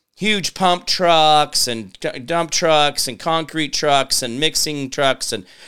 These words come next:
all these different technologies and new ways of doing things and la, la, la, la, right? So it's called the World of Concrete. I like, I would like to go to it sometime.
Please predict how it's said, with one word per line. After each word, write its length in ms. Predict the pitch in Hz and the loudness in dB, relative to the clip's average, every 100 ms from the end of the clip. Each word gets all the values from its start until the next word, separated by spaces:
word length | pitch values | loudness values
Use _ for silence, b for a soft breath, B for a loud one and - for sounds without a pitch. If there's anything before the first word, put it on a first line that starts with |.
| B - | B 2
all 180 | 214 | 4
these 200 | 220 190 | 4 -2
different 340 | 147 175 156 135 | -2 -2 -4 -2
technologies 800 | 160 135 156 160 160 147 143 123 | -4 -2 0 2 2 0 -4 -4
and 140 | 127 | -4
new 180 | 160 170 | -2 0
ways 300 | 156 151 123 | 2 2 0
of 120 | 113 | -4
doing 360 | 139 160 160 139 | -4 -2 -2 -2
things 240 | 147 131 | -2 -2
and 200 | 117 120 | -4 -4
la, 200 | 135 139 | -2 -2
la, 100 | 143 | 0
la, 160 | 135 131 | 0 0
la, 320 | 127 151 120 | 2 2 2
right? 300 | 92 120 135 | 0 -2 -2
So 180 | - 131 | -2 -4
it's 80 | - | -4
called 220 | 139 127 | -4 -4
the 20 | |
World 200 | 127 135 | -2 -4
of 60 | - | 0
Concrete. 460 | 175 175 117 104 - | -2 -2 -4 -8 -2
I 180 | 139 254 | 0 2
like, 240 | 220 170 | 0 0
I 120 | 175 | -2
would 100 | 214 | 2
like 160 | 208 196 | 2 0
to 80 | 175 | -2
go 120 | 220 | 0
to 60 | |
it 120 | 190 113 | 0 0
sometime. 440 | 113 95 73 58 | -4 -6 -8 -10